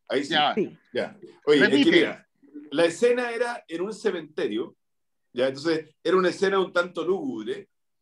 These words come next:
Speaker 1: y había un ciudadano, eh,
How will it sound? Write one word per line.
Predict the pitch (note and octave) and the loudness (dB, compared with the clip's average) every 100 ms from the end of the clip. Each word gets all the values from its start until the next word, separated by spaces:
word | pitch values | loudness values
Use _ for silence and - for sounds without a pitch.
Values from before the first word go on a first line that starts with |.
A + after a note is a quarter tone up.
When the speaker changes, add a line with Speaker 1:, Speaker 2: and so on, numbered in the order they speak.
| _ _ _ _ - | _ _ _ _ -2
Speaker 1:
y | C#3+ | 2
había | D3 F#3+ G3+ G3 | 4 6 4 2
un | F3+ F#3 | -6 -4
ciudadano, | G3 E3+ E3+ F3+ C3+ E3+ - _ - | -4 -2 -2 -2 -4 -6 -10 _ 0
eh, | C3+ B2+ C3 | 4 6 4